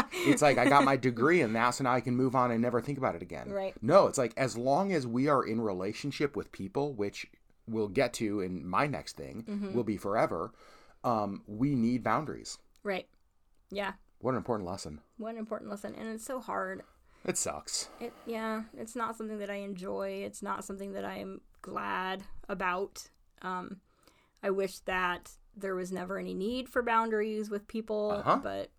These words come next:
Speaker 1: there are.
Speaker 2: But there are.
Speaker 1: <laughs>
Speaker 2: Yeah, and that's the thing is, like, we, I wish there wasn't.
Speaker 1: Right.
Speaker 2: But there is.
Speaker 1: But there is.
Speaker 2: So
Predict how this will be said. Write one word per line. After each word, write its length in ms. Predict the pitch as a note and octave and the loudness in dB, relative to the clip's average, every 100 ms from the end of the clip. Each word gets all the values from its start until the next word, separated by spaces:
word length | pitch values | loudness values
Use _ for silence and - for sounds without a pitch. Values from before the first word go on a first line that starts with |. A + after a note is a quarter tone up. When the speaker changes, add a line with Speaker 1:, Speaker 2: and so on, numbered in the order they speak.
| _ _ - | _ _ -14
Speaker 1:
there 300 | G3 - - - | -8 -6 -8 -10
are. 280 | - - G#3 _ - | -10 -12 -14 _ -16
Speaker 2:
But 100 | E2+ | -2
there 160 | A2+ A#2+ | 4 4
are. 180 | D#2+ D2+ _ - A#3+ | 2 -4 _ -12 -6
Speaker 1:
<laughs> 340 | - B3+ C#4 | 0 2 4
Speaker 2:
Yeah, 260 | - E3+ A#2 | 6 6 6
and 100 | A#2 | 4
that's 140 | C#3 - | 2 2
the 80 | F#3+ | 2
thing 80 | G#3+ | 4
is, 60 | |
like, 200 | G#2+ A2 - - - - - - | 2 0 -6 -20 -20 -20 -12 -4
we, 200 | G#2+ - - | -2 -2 0
I 60 | |
wish 160 | A2+ E3+ | 2 2
there 100 | B2+ | 4
wasn't. 400 | A2 D3+ D3 - - | 4 4 2 -2 -10
Speaker 1:
Right. 280 | G3 G3 F3+ - - - _ _ _ _ - | -4 -2 -2 -8 -20 -20 _ _ _ _ -8
Speaker 2:
But 80 | B2+ | -6
there 140 | F#2 | -6
is. 200 | - - _ - | -8 -16 _ -8
Speaker 1:
But 140 | B3+ | -4
there 140 | B3 | -2
is. 140 | G3+ | -2
Speaker 2:
So 60 | G#3 | -4